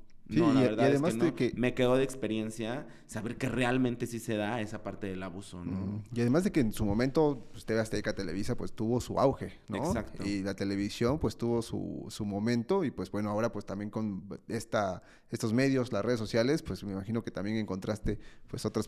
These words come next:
Speaker 1: oportunidades, ¿no?
Speaker 2: Claro, por supuesto. Mira, yo llego a Oaxaca con un canal también que se llamaba Hola T V Oaxaca. Yo estaba en México trabajando para ellos, estaba dando espectáculos con Pedro Ferriz,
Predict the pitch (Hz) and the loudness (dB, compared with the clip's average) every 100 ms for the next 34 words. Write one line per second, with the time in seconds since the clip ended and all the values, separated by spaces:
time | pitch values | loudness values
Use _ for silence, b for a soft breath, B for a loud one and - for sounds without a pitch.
0 | - 101 101 95 - 98 101 104 95 - | -4 -6 -4 -4 -2 2 2 2 0 -4
1 | - 170 180 143 127 127 131 160 156 135 | 2 4 4 2 0 -2 2 2 4 4
2 | 120 117 151 160 160 156 135 117 120 - | 4 6 6 8 10 10 10 6 4 2
3 | 135 127 107 113 123 123 113 110 110 107 | 2 2 4 4 4 4 4 0 0 0
4 | 104 101 110 117 - - - _ - - | 2 0 -2 -6 -16 -20 -20 _ -20 -14
5 | - - 110 104 104 107 - 117 113 110 | -10 2 4 6 6 4 6 6 6 4
6 | 104 104 101 95 98 110 101 - 98 110 | 4 4 0 -2 -4 -4 -2 0 2 6
7 | 131 127 123 - 135 165 B B B B | 6 4 0 4 4 4 B B B B
8 | - 98 101 110 110 107 113 113 113 120 | -4 -2 0 0 0 0 0 2 2 0
9 | 113 92 104 104 104 107 107 101 - 107 | -2 -2 -2 0 -2 0 -2 -2 -4 -6
10 | - 101 - 101 104 - 90 101 101 104 | -4 -4 -2 -2 -2 -6 -4 -2 -2 -2
11 | 117 117 135 135 156 - | -2 0 0 -2 -6 -10